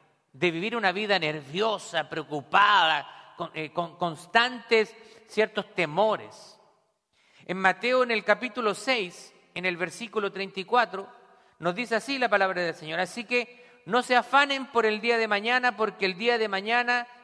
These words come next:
traerá su propio afán. Basta a cada día su propio mal". Así que el Señor quiere que nosotros podamos vivir vidas que no sean afanadas.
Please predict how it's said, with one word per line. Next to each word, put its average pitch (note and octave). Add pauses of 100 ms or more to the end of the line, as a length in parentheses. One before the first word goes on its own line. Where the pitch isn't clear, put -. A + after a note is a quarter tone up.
(140)
traerá F#3+
su F#3+
propio G3+
afán. A3 (440)
Basta A3
a D#3
cada A3
día A#3+
su -
propio E3+
mal". A2+ (960)
Así -
que A3+
el G#3+
Señor B3
quiere B3+
que A#3
nosotros A#3+
podamos A#3
vivir A3+ (460)
vidas A#3+
que G#3
no G3+
sean B3
afanadas. E3